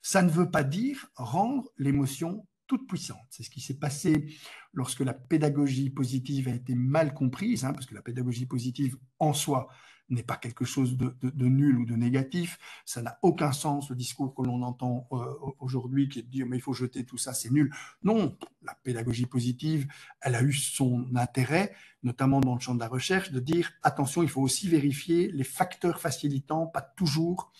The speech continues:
voir tout ce qui rend la pathologie possible ou probable. Il faut aussi voir ce qui crée la bonne santé. » Donc, sur le plan de la recherche, c'était, euh, tout à fait intéressant, sur le plan du développement de la pédagogie aussi, sauf que, bah, c'est devenu un système de recettes,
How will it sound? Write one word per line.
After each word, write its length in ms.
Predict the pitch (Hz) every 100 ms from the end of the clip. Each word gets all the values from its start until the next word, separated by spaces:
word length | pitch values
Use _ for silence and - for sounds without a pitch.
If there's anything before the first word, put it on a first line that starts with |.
| - - - -
voir 360 | 131 160 170
tout 100 | -
ce 80 | 156
qui 160 | - 135
rend 360 | 139 165 170 _ -
la 100 | 131
pathologie 520 | 147 139 139 127 143
possible 400 | 143 127 - 135
ou 60 | 127
probable. 440 | 131 120 135 180
Il 60 | 147
faut 120 | 120
aussi 180 | - 127
voir 180 | 151 147
ce 100 | 127
qui 160 | -
crée 280 | - 151 151 147 - 131
la 80 |
bonne 180 | 123 127
santé. » 260 | 113 101 -
Donc, 140 | -
sur 140 | - 147
le 80 | 139
plan 120 | 143
de 60 |
la 60 | 135
recherche, 400 | 127 127 175 -
c'était, 300 | 135 131 120 - - _
euh, 80 | 113 -
tout 120 | 233 170
à 80 |
fait 140 | 147 135
intéressant, 640 | 123 123 107 - 185 262 - - - - -
sur 300 | - - 190
le 140 | 180
plan 200 | - 180
du 120 | 156 139
développement 420 | 131 135 135 139
de 60 |
la 60 | 127
pédagogie 520 | 127 123 120 120 131
aussi, 480 | 123 - 190 240 - - -
sauf 400 | - - 214 -
que, 320 | 156 175 269
bah, 120 | 131
c'est 140 | -
devenu 360 | 147 139 160 147
un 100 | 120
système 500 | - - - 147 131
de 120 | 120
recettes, 680 | 110 139 135 - 135 -